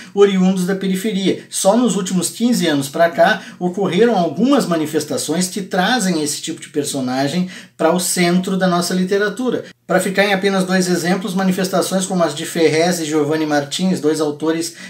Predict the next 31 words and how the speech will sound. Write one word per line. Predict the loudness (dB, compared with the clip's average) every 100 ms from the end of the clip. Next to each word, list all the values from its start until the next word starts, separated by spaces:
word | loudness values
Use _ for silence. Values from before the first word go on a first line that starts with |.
| -8
que | -6
vi-, | -4
publicaram | -6 -6 -4 -2 4 4 4
recentemente, | -2 -2 0 -2 -2 0 0 -2 -4 -8 -12 -20 -20 -12
eh, | -6 -4 -4
livros | -4 -4 -4 -4
a |
respeito | -4 -4 -2 -2 -2 -2
da | 2 4
realidade | 4 2 2 0 0
das | -4 -6
periferias | -4 -4 -6 -4 -2 -2 -4 -12 -10
e | -8
trazendo | -2 -2 0 0 0 -2
personagens | -4 -4 -4 -4 -2 -2 -2
oriundos | -2 0 -2 -2 -4
dessa | -4 -4 -4
realidade. | -2 -4 -2 2 2 0 -12 -20 -20 -2
Ou | 2 4 4
a | 2 4
já | 2
citada | 0 -2 0 0 0 0
aqui, | -2 -4 -6 -2 -2 -4 -18 _
Conceição | -6 -2 -2 0 0
Evaristo, | 2 2 2 -2 -6
que | -12
publica | -6 -4 -2 -2
desde | -2 -2
os | -4
anos | -2 -2 -2
noventa | -2 -2 -2 -2 -2 -4